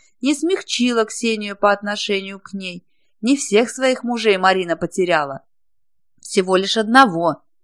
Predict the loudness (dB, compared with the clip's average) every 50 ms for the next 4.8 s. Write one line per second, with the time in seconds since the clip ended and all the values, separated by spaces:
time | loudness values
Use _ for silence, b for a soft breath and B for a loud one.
0 | _ _ _ _ _ 0 2 4 4 2 2 4 4 4 4 6 6 4 4 4
1 | 2 -2 -2 -4 -4 -2 -2 -2 -2 -2 -8 -8 -4 -2 0 4 6 6 6 6
2 | 4 2 -6 -6 -6 -6 -6 -8 _ _ _ _ -2 0 0 2 4 2 2 2
3 | 2 2 2 2 2 -2 -4 -6 -8 0 4 4 4 6 4 2 2 0 -4 -4
4 | -8 -4 -4 -4 -4 -4 -6 -6 -6 -4 -2 0 0 0 0 -2